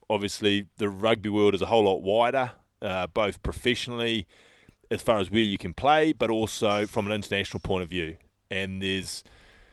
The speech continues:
nothing in league that compares to an end-of-year tour where the boys will go on a five or six match tour. They'll play in front of sixty or seventy thousand every weekend.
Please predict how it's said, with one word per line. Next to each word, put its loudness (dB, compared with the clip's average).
nothing 6
in 2
league 4
that -2
compares 0
to 2
an -2
end-of-year -2
tour 2
where 2
the -2
boys 0
will -6
go 6
on 0
a 0
five 0
or -4
six -6
match -6
tour. 4
They'll 2
play -2
in -6
front -2
of -6
sixty -6
or -2
seventy -6
thousand 0
every -2
weekend. -4